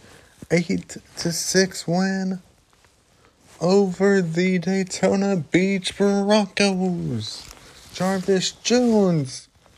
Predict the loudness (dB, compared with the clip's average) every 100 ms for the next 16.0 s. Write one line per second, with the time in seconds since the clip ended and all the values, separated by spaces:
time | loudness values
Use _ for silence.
0 | _ -2 -2 -2 -2 -2 2 2 2 0
1 | -2 -2 -2 -4 -4 0 0 0 0 -4
2 | -6 -4 2 2 2 0 0 -2 -2 0
3 | 0 0 -4 -2 -2 -4 -2 0 0 -2
4 | -6 -10 -18 -20 -20 _ _ _ _ _
5 | _ _ _ _ _ _ _ _ _ -20
6 | -20 _ -16 0 2 2 0 0 -2 0
7 | 2 0 -2 -8 -2 0 0 -4 _ _
8 | _ _ -20 -20 _ 0 0 2 2 2
9 | 2 2 2 2 0 -2 -6 -2 0 0
10 | -2 -8 -20 _ -4 0 2 0 0 0
11 | -2 -2 2 2 2 -2 -4 -4 -6 -10
12 | -16 -20 _ -20 -20 _ -2 2 2 4
13 | 0 0 -2 -2 0 0 0 0 0 0
14 | -2 -2 0 0 0 -2 -4 0 2 2
15 | 0 -8 -2 -2 -2 -4 -4 -4 -4